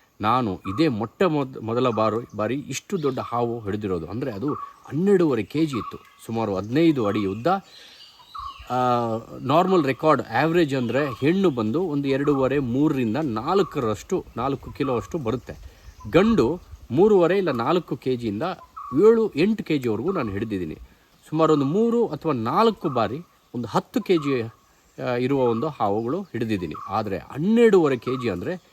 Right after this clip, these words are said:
ಇದೇ ಮೊಟ್ಟ ಬ-, ಮೊದಲೇ ಬಾರು ನಾನು ಹಿಡಿದಿರೋದು. So ನನ್ನ ಪ್ರಕಾರ ಇದು, ಆ, ಇಂಡಿಯಾಸ್ ಫಸ್ಟ್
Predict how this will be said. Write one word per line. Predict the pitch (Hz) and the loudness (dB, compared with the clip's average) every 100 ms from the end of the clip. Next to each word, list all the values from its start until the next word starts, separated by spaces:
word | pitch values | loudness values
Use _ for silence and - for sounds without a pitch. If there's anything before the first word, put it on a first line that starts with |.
| _ | _
ಇದೇ | 110 151 | -4 0
ಮೊಟ್ಟ | 156 117 - | 0 -2 -4
ಬ-, | 135 113 117 | -4 -4 -4
ಮೊದಲೇ | 107 110 123 | -6 -4 -2
ಬಾರು | 98 101 | -2 -4
ನಾನು | 196 170 95 127 | -6 -8 -4 -4
ಹಿಡಿದಿರೋದು. | 95 104 98 85 - - - _ | -4 -4 -4 -6 -8 -16 -20 _
So | 107 | -4
ನನ್ನ | 92 117 170 | -2 0 0
ಪ್ರಕಾರ | 139 131 120 113 110 - | 0 -2 -2 -2 -2 -4
ಇದು, | 110 117 117 _ _ _ _ - | -4 -2 -4 _ _ _ _ -8
ಆ, | 90 87 87 85 85 82 80 82 82 80 101 98 | -4 -2 -2 -2 -2 -4 -8 -12 -12 -10 -10 -6
ಇಂಡಿಯಾಸ್ | 95 120 147 135 | -2 0 2 2
ಫಸ್ಟ್ | - - 156 - - | -2 -2 -2 0 -6